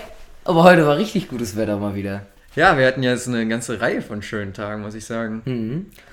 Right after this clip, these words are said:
Speaker 1: Obwohl ich schon wieder gehört hab, ah, die Luft ist zu trocken, es ist zu wenig Wasser da und die Sch-, Pflanzen sind schon wieder alle am Verrecken und die Natur, weil's wirklich viel zu trocken ist.
Speaker 2: Ja, was ich auch gelesen hab, ist, dass man jetzt erst die Spätfolgen sieht von dem, äh, heißen Sommer, den wir letzten Sommer hatten.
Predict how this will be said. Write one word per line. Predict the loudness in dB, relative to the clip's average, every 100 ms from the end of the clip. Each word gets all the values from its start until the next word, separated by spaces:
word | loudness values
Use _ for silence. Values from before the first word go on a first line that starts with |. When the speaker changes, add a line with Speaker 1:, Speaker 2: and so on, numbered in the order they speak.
| -8
Speaker 1:
Obwohl | -2 2 4
ich | 4
schon | 2
wieder | 2 2
gehört | 4 6 6
hab, | 4 0
ah, | 2 4 6 4
die | 0 0
Luft | -2 -2
ist | -4 -4
zu | -4
trocken, | 0 0 0 -6 -6
es | -8 -10
ist | -10 -8
zu | -4
wenig | -4 -2
Wasser | -2 -2 -2
da | -2 -2 -2
und | -4 -6
die | -8
Sch-, | -8 -12 -18
Pflanzen | -8 -4 -4 -6 -8
sind | -8
schon | -6 -6
wieder | -4 -4
alle | -4
am | -6
Verrecken | -6 -8 -8 -10 -12
und | -10
die |
Natur, | -10 -10 -10 -10 -8
weil's | -12 -12
wirklich | -14 -14 -14
viel | -12 -12
zu | -12
trocken | -14 -14 -14 -14
ist. | -18 -20 -20 -10 -2
Speaker 2:
Ja, | 2
was | 2
ich | 0 -2
auch | 0
gelesen | 0 0 0
hab, | 0 -2
ist, | -6 -2
dass | -2 -2 -4
man | -2 0
jetzt | -2 -2
erst | -6 -6
die |
Spätfolgen | -8 -4 -4 -2 -4 -2 -4
sieht | -6 -8
von | -6 -2
dem, | -2 -2 -4 -6
äh, | -6 -6 -6 -10 -10
heißen | -8 -6 -6
Sommer, | -4 -4 -4
den | -4
wir | -4
letzten | -6 -8 -8
Sommer | -8 -8
hatten. | -10 -10 -14